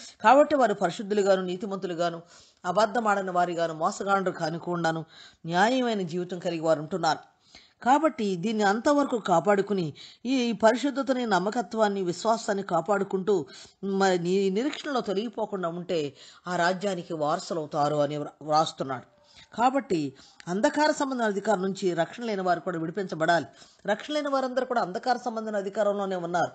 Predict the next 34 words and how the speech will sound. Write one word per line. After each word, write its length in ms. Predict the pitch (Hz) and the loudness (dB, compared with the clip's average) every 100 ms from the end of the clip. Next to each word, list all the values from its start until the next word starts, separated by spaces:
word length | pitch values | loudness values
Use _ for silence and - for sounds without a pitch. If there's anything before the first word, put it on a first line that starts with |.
| - - - - - - | -8 -20 -20 -20 -20 4
వారు, 340 | 214 233 208 185 | 8 8 8 6
వారికి 240 | 214 208 | 4 2
తెలియదు 400 | 190 247 294 269 | 0 0 2 0
మా 240 | 208 226 | 2 4
దేవుడు 240 | 226 247 240 | 4 4 4
మాకున్నారు 500 | 214 214 220 214 208 | 4 2 0 2 2
అనుకుంటున్నారు, 500 | 190 202 208 190 170 | 0 -4 -2 0 2
కానీ 220 | 185 180 | 2 4
అంధకార 420 | 180 185 247 262 | 2 0 0 0
సంబంధమైన 400 | 240 202 190 185 | 0 -2 -2 0
అధికారంలో 520 | 175 170 190 196 170 | 0 0 0 -2 0
వారు 180 | 165 147 | -2 -2
ఉన్నారు. 300 | 147 165 156 - - - - - | -2 -2 -4 -6 -20 -20 -8 0
ఆ 40 | |
అధికారం 440 | 190 - 320 311 | 0 0 0 -2
నుంచి 220 | 294 254 196 | -2 -8 -6
విడుదల 280 | 196 233 | -2 0
పొంది 340 | 226 196 190 196 | -2 -6 -4 -2
యేసుక్రీస్తు 580 | 185 190 208 214 - 185 | -2 -4 -8 -10 -8 -8
రక్తం 500 | 151 156 - 233 202 | -4 -6 -6 -6 0
ద్వారా 220 | 190 180 | 0 0
తప్ప, 420 | 180 165 151 208 160 - - - - | -2 -6 -4 2 2 0 -16 -12 -8
అందుకే 360 | 202 277 262 190 175 - - _ | -4 0 0 0 -8 -14 -20 _
వేరే 260 | 175 240 254 | -2 0 0
మార్గం 580 | 202 170 214 180 190 165 | 2 2 2 2 -2 0
లేదు. 320 | 160 175 151 | -4 -4 -6
అందుకే 280 | 165 190 254 | -6 -4 -2
నా 180 | 214 185 | 0 0
ప్రభు 320 | 180 180 185 | -2 -4 -4
చెప్పాడు, 300 | 220 190 185 | -6 -6 -4
"నేనే 180 | 175 214 | -2 -2
మార్గము, 420 | 208 202 202 220 | 2 2 0 -6
సత్యము, 440 | 240 220 214 247 220 | -4 -2 -2 -6 -8
జీవము, 400 | 160 175 165 | -4 -2 -2